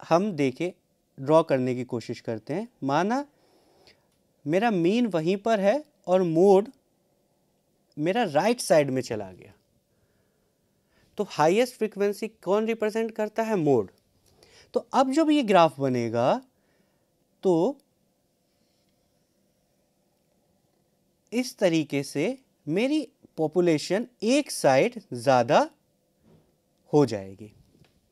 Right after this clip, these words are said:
इसी कंडीशन को हम लोग स्क्यूनेस के माध्यम से जानने का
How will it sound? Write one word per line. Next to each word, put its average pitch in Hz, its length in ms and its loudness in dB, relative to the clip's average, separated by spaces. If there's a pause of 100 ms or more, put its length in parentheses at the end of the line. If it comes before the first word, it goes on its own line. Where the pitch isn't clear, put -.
(760)
इसी 302 300 0
कंडीशन 175 640 -2
को 196 320 -4 (120)
हम 160 220 0
लोग 190 240 -2 (100)
स्क्यूनेस 233 680 -2
के 190 320 0 (800)
माध्यम 135 500 0
से 214 320 -6 (180)
जानने 135 520 0
का 208 240 -6